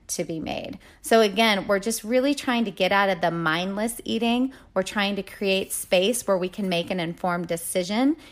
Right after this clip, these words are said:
It doesn't mean we're not gonna eat the thing, but it does mean that we give ourselves a shot, at least, at not eating the thing. Okay, so those are some real simple behavioral strategies you can employ.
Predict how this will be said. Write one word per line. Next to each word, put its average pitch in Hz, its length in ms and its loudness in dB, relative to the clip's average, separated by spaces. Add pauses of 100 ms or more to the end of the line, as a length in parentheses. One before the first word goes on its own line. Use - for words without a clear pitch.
(100)
It 208 100 -2
doesn't 247 300 6
mean 254 180 2
we're 214 80 2
not 214 220 2
gonna 214 240 -2
eat 240 240 0
the 196 80 -6
thing, 160 420 -4 (300)
but 208 100 2
it 208 220 2
does 226 360 4
mean 185 540 0
that 180 180 0
we 185 120 -2
give 196 260 0
ourselves 190 500 0
a 170 60 -4
shot, - 720 0
at - 200 -6
least, - 440 -6
at 180 160 -2
not 165 300 -2
eating - 320 -8
the - 80 -6
thing. - 360 -10 (800)
Okay, 196 300 4
so 226 540 6 (340)
those 226 200 6
are 240 60 6
some 233 260 0
real 208 220 2
simple 220 400 2
behavioral 202 580 0
strategies 180 640 -2
you 185 60 -6
can 185 180 -6
employ. 175 640 0